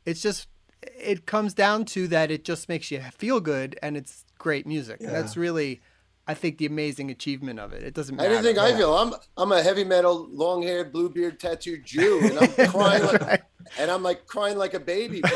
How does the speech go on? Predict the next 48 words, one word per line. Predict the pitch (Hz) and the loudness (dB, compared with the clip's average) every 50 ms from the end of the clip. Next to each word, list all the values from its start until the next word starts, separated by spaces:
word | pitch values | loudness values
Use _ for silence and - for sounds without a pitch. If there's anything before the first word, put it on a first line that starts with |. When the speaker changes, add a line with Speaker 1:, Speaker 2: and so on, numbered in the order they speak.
| 508 247 | 4 4
Speaker 3:
you | 247 | 4
know, | - 139 135 | 2 2 -2
behind, | - 139 - 147 139 143 170 - _ _ _ _ - | -4 -4 -4 -4 -4 -4 -6 -8 _ _ _ _ -12
eh, | - 147 - - _ _ _ _ - | -12 -12 -12 -14 _ _ _ _ 0
you | 143 139 143 | 4 6 6
Speaker 2:
Yeah, | |
Speaker 3:
know, | 147 151 143 - - - | 8 6 6 4 4 4
Speaker 2:
about | - - | 4 6
Speaker 3:
half | 139 135 131 139 | 6 6 4 2
these | 143 143 139 123 | 2 0 2 0
Speaker 2:
Jesus, | 120 117 113 - | -2 -4 -4 -2
yeah. | 131 123 | -2 -2
Speaker 3:
songs. | 117 113 113 110 - - - - _ - | -2 -2 -4 -6 -10 -12 -16 -16 _ -4
Yeah. | 123 135 156 180 175 151 - - - | -2 0 0 0 -2 -4 -6 -10 -10
Speaker 1:
Yeah. | 208 180 202 - 170 165 | -6 2 4 6 8 8
Speaker 3:
I'll | - - - | 8 8 8
tell | - - | 8 8
you, | - 480 | 8 8
a | - | 8
Speaker 2:
Yeah. | - | 8
Speaker 3:
lot | - - 247 262 | 6 8 6 6
of | 247 | 4
these, | 247 240 214 220 - _ - - | 4 2 0 -2 -8 _ -4 -2
a | 135 | 0
lot | 156 185 214 240 | 2 2 4 2
of | 233 226 | 2 0
these | 226 214 - - - - | -2 -4 -6 -8 -10 -8
concept | - 170 170 170 170 - 165 - - | -4 -4 -4 -4 -4 -6 -6 -4 -2
albums, | 143 139 135 135 135 127 104 | -2 -2 -2 -2 -4 -8 -6
though, | 123 131 127 123 123 | -4 -2 -2 -2 -2
they, | 117 120 120 120 - - | -4 -6 -8 -8 -6 -8
I | 123 | -8
think | 120 - 127 107 | -6 -6 -8 -8
they | 117 110 | -8 -8
really | 107 104 110 120 127 135 139 135 135 127 | -8 -10 -10 -6 -4 -4 -2 -2 -4 -4
come | 123 - 120 110 | -6 -6 -6 -6
alive | 110 107 104 101 98 95 98 - - _ _ - | -4 -4 -4 -4 -4 -6 -8 -12 -14 _ _ -16
live. | 95 101 104 104 104 98 92 87 82 - | -10 -6 -4 -2 -2 -4 -4 -8 -10 -8
Like | 107 110 107 - | -8 -8 -8 -6
Sola | - - 147 147 143 139 | -4 -2 0 0 -2 -2
Gratia, | 143 139 131 - 147 139 131 123 | -4 -6 -6 -4 -4 -2 -2 -2
you | 117 113 110 | -4 -6 -8
just | 117 110 - _ _ _ _ _ _ | -10 -12 -14 _ _ _ _ _ _
talked | - 139 127 117 | -6 -4 -4 -4
about | 120 123 117 - | -6 -6 -6 -6
seemingly | - 131 120 120 113 104 110 107 | -8 -8 -8 -8 -8 -8 -10 -10
sincere. | 101 - 104 98 - 120 117 113 | -10 -12 -14 -12 -10 -8 -6 -4
Like, | 110 107 107 - | -4 -4 -4 -6